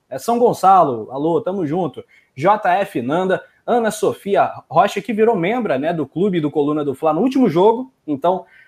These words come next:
é, já tá no grupo de WhatsApp, Ana? Qualquer coisa, manda aí pra, pra gente colocar lá. Um abraço pro Mário José. Bom,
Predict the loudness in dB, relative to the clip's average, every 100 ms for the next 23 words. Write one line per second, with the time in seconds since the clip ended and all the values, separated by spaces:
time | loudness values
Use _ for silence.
0 | -2 2 4 4 4 4 2 0 2 2
1 | 2 -2 -2 -2 0 0 0 0 -4 -4
2 | -8 -8 -4 -2 -2 -4 -4 -2 -2 -2
3 | -6 -6 -2 -2 -2 -4 -4 -6 -2 0
4 | 2 4 4 2 -2 _ -2 2 2 0
5 | 0 2 2 2 0 2 4 2 0 _
6 | _ 2 6 6 4 -2